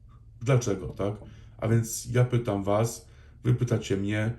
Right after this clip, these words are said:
ale może zapytaj-, zapytajmy wspólnie państwo, tak? A więc, y,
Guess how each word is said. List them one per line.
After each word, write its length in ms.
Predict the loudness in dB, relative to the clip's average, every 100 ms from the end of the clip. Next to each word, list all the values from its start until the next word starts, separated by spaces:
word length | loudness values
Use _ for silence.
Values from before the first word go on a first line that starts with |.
| -10 -20 -16 -2
ale 120 | 2
może 160 | 2 0
zapytaj-, 260 | 2 4
zapytajmy 360 | 4 4 2 2
wspólnie 280 | -2 -4 -2
państwo, 420 | 0 -2 -2 -2
tak? 280 | 0 0 2
A 40 |
więc, 280 | 0 0 0
y, 260 | 2 2